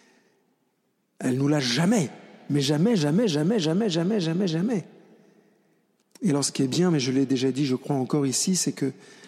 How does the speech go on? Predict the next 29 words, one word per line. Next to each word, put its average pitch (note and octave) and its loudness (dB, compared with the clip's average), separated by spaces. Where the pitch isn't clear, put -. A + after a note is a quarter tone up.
la C#3 0
Sainte C3 0
Vierge, C#3+ 0
sa D3+ -2
constante, D#3 -2
on C#3 -2
la C3+ 0
ressent, D#3 2
sa D3 -2
constance, D#3+ 0
on D#3 -2
la B2+ 0
ressent. D#3+ 0
Mettez-vous D#3 2
n'importe F3 2
quand D#3 0
à C#3+ 2
genoux D#3 2
et C3 0
priez E3 2
la D3 2
Sainte C3+ 0
Vierge D#3+ 2
et C#3+ 0
vous A#2+ -2
sentirez C#3+ -2
qu'elle D3 -2
est D#3+ 0
là. F3+ 0